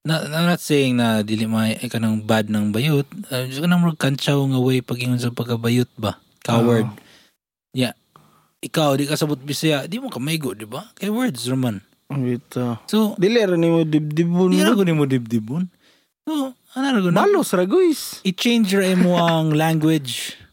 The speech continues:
Speaker 1: Kung, <laughs> mura ka pabungol ra ba, para di ra ka masakitan kung
Speaker 2: Oo.
Speaker 1: gamay ko kag heart. Na, kuan, sige.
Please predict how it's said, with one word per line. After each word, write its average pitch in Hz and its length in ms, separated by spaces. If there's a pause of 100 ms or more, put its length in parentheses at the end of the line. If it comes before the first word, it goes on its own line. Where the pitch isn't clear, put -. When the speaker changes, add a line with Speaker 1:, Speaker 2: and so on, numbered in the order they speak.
(120)
Speaker 1:
Kung, 143 420 (400)
<laughs> 185 500
mura 180 200
ka 175 100
pabungol 165 540
ra 170 100
ba, 151 160
para 135 220
di 139 100
ra 139 80
ka 135 140
masakitan 127 560
kung 131 260
Speaker 2:
Oo. 127 60
Speaker 1:
gamay 120 260
ko 120 140
kag 113 180
heart. 117 300 (600)
Na, 101 360 (480)
kuan, 107 560 (100)
sige. - 600